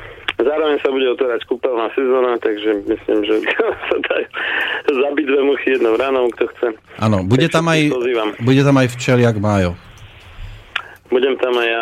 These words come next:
Speaker 2: Dobre.
Speaker 1: no.
Speaker 2: Tak.
Speaker 1: <laughs> Aj pár, aj pár iných ešte poslucháčov Slobodného vysielača.
Speaker 2: Takže na reláciu Sám sebe lekárom najbližšie môžu poslucháči natrafiť v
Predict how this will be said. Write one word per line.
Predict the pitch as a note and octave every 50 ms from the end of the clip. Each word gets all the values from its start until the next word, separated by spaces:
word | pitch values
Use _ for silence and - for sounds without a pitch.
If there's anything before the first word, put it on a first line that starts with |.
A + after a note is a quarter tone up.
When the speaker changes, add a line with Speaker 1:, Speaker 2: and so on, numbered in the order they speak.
| A2
Speaker 2:
Dobre. | - G2 F#2 F#2 F#2 F#2 - F#2
Speaker 1:
no. | - - - - - - - - - - - - - -
Speaker 2:
Tak. | - - G#3 F#3+ G3+ - - G#3+ G#3+ - - -
Speaker 1:
<laughs> | - - - - - - -
Aj | C3+ C3+ C#3
pár, | - - C#3 C#3 C#3 C3 B2+ -
aj | - B2+ B2
pár | B2 C3+ B2+ B2
iných | B2 B2+ B2+ B2 A#2 A2+ G#2+
ešte | - - -
poslucháčov | - - A2+ G#2 - A#2 A2 - A2 G#2+ - - - -
Slobodného | - B2 A#2 B2 A#2+ B2+ C3 C#3
vysielača. | C#3 - - - D3 - - - - - - - - - -
Speaker 2:
Takže | - - A#2 B2 C3 D3
na | D#3 E3
reláciu | D#3+ D#3+ D#3 D3+ D3 C#3 - - D3+ C#3+ C#3 C3+ C3
Sám | A#2+ - D#3+ C#3+ C#3+
sebe | C3 - D3 C3
lekárom | B2 B2+ B2+ A#2+ C3 B2 A#2+ A#2+ A#2+ A#2 A2+ A2 A2+ A2 G#2+ G#2+
najbližšie | F2+ G#2 A2 A#2+ B2+ B2 B2 B2+ A#2 - - B2 A2+
môžu | G#2+ G#2+ A2 G#2+ G#2+ G#2+
poslucháči | G2+ - G2+ - - G#2+ - A2+ G2+ - G#2
natrafiť | G2 G2+ G2+ - A2 G2+ - G#2+ F#2+ - -
v | E2+ E2+